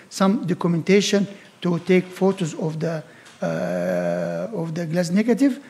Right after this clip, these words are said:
and then to restore them in the, such a new, uh, storage,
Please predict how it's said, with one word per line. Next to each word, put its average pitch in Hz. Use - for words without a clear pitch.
and 156
then 226
to 175
restore 170
them 196
in 160
the, 175
such -
a 156
new, 214
uh, 185
storage, 202